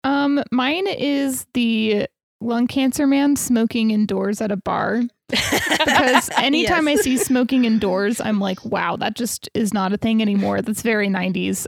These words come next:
Speaker 1: Um, and I actually looked it
Speaker 2: Mm-hmm.
Speaker 1: up. Pennsylvania banned smoking indoors in, like, two thousand and eight.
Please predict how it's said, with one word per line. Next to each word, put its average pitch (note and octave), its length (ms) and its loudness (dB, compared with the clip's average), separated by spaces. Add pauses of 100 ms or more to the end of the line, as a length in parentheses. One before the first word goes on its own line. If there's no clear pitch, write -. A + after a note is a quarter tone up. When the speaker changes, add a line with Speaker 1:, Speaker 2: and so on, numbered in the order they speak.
Speaker 1:
Um, G#3 480 -2 (400)
and C4 120 -2
I C#4+ 100 0
actually F4 240 0
looked C4 240 0
it B3+ 60 2
Speaker 2:
Mm-hmm. A3+ 160 2
Speaker 1:
up. - 160 -16
Pennsylvania C4 720 2
banned A3 380 0
smoking G#3 480 0
indoors F#3 680 -2 (100)
in, G#3 120 0
like, F3+ 160 -4
two - 120 -4
thousand G3+ 300 -2
and - 160 -4
eight. - 240 -6